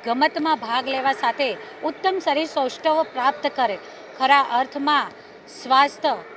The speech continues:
એટલે કે રમતના માર્ગે સ્વાસ્થ્યની પ્રાપ્તિ થાય અને આદરણીય વડાપ્રધાનશ્રીની આ ખેલો મૂવમેન્ટ દ્વારા જે સમગ્ર વિશ્વમાં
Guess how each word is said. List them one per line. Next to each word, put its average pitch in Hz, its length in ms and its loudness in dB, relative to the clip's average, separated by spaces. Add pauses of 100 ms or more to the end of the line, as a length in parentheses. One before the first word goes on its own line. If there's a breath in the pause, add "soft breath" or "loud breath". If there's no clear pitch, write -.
(160)
એટલે 269 200 -2
કે 285 160 0
રમતના 285 460 2
માર્ગે 277 320 2
સ્વાસ્થ્યની 269 560 -2
પ્રાપ્તિ 262 400 -6
થાય 226 240 -4 (420 loud breath)
અને 311 360 2 (160)
આદરણીય 277 300 -2
વડાપ્રધાનશ્રીની 269 880 -2
આ 262 80 2
ખેલો 262 360 -4
મૂવમેન્ટ 254 440 -4
દ્વારા 247 400 2 (760 loud breath)
જે 392 280 2 (600)
સમગ્ર 339 420 2
વિશ્વમાં 262 720 -2